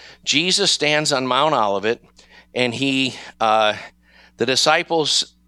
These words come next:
are pointing out the temple to him, and they say, "Lord, what beautiful stones," and so forth. And he says, "Truly I say to you, not one stone will be left upon another.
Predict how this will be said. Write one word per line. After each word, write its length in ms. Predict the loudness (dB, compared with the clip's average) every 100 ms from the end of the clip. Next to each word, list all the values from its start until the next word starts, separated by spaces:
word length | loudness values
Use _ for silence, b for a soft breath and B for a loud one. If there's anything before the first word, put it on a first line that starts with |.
| 0
are 140 | 0
pointing 400 | 2 -2 0 0
out 220 | 0 0
the 60 | -4
temple 400 | 0 0 0 -2
to 200 | -2 -2
him, 240 | -2 -4 -8 _ b b b b b b
and 200 | -4 0
they 100 | 2
say, 300 | 2 0 0
"Lord, 400 | 0 2 2 2
what 180 | 0 -2
beautiful 380 | -2 -2 0 -2
stones," 560 | 0 0 2 0 -2 -4
and 120 | -2
so 220 | 2 0
forth. 340 | 2 0 0
And 80 | -2
he 100 | -4
says, 360 | 0 0 0 -4 b b b b b
"Truly 280 | 0 2 4
I 100 | 2
say 200 | 0 -2
to 120 | 0
you, 80 | 0
not 360 | 2 0 -2
one 260 | 0 0 0
stone 580 | 0 -2 0 2 2 0
will 120 | -4
be 160 | -4 -2
left 340 | 0 0 -2
upon 360 | -8 -2 0 0
another. 580 | 0 -2 -2 -6 -18